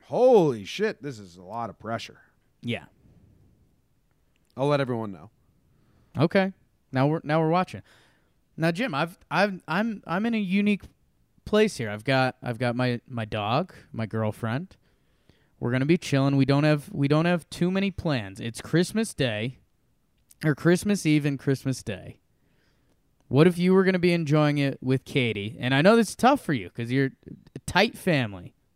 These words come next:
Speaker 2: only Christmas with the family, which is a lot of people. What, what do you think would be on your itinerary?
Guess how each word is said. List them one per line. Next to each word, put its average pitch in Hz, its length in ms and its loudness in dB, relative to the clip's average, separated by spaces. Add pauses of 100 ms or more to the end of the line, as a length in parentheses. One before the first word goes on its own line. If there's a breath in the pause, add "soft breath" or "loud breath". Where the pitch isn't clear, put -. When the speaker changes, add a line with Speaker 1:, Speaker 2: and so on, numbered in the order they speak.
(180)
Speaker 2:
only 185 340 2
Christmas 120 460 -6
with 110 120 -14
the 107 60 -20
family, 90 440 -14 (180)
which - 180 -4
is 262 120 -2
a 320 40 -2
lot 143 200 -2
of - 60 -20
people. - 380 -12 (1300)
What, 156 340 2
what 190 460 6
do 202 100 0
you 196 240 6
think 151 300 -2
would 143 160 0
be 143 140 4
on 139 180 0
your 135 120 2
itinerary? 131 760 -4